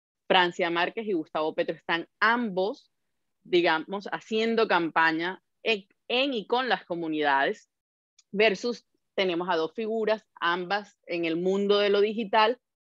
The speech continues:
pero a un Rodolfo Hernández que les toca casi que esconder porque cada vez que habla es altamente cuestionado, dice algo que,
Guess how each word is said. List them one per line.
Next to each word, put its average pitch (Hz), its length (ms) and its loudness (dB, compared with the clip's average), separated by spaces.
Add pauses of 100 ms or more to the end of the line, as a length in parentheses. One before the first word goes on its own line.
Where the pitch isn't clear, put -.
(160)
pero 233 400 2 (160)
a 160 220 -2
un 170 240 -8
Rodolfo 208 400 -4
Hernández 202 480 -6
que 202 80 -2
les 165 180 0
toca 175 300 0
casi 190 260 0
que 180 100 -2
esconder 220 720 2
porque 190 380 -2
cada 160 260 4
vez 165 380 -2
que 196 180 4
habla 170 480 0 (300)
es 175 340 -12
altamente 165 640 -4
cuestionado, 233 800 4
dice 165 400 -4
algo 156 520 -2 (320)
que, 156 640 -4